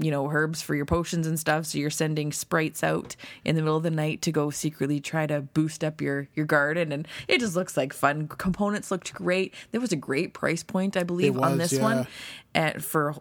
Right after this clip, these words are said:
Speaker 1: yeah, it just looked awesome. So yeah, my number six.
Speaker 2: And that was another one that we had, we were just scrolling through the page, just
Speaker 1: Yep.
Speaker 2: trying to find something of interest to talk about. And we're like, "Wow, this actually looks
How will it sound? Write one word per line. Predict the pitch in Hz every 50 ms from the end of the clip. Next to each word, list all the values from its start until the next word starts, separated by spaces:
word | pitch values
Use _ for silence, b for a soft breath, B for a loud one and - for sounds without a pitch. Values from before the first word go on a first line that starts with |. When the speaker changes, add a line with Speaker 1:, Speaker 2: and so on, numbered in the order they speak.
| _ - -
Speaker 1:
yeah, | 170 208 196 165
it |
just | 156 190 175 175
looked | 175 175 160 - - -
awesome. | 156 160 165 156 - 139 143
So | 139 - 190
yeah, | 208 277 - 180 160
my | 190 202 208
number | 214 220 214 220
six. | 220 - 359 403 - - - - - - _ -
Speaker 2:
And | 196 196
that | 220
was | 226 220 214
another | 190 175 170 180 208 202
one | 170 160 151 143 143
that | 147 147 -
we | 156 156 151 151 151 147 143
had, | 135 147 143 139 139 - - _ _ -
we | 170 160 156
were | 151 147
just | 143 139 - -
scrolling | - - 160 165 160 156 151 143
through | - 151 156 147
the | 135
page, | - 156 160 160 147 135
just | - 147 147
Speaker 1:
Yep. | 156 170
Speaker 2:
trying | 151 147
to | 139 135
find | - 147 147 143 -
something | 151 135 131 135 131
of | 123 120
interest | 147 156 156 - - 139 - -
to | 131
talk | - - 139 147 190 - 196
about. | 156 131 123 120
And | 113 123 127
we're | 123 113
like, | 117 -
"Wow, | 226 269 277 208 147
this | 165 190 156
actually | 190 175 156 180 170
looks | 165 165 -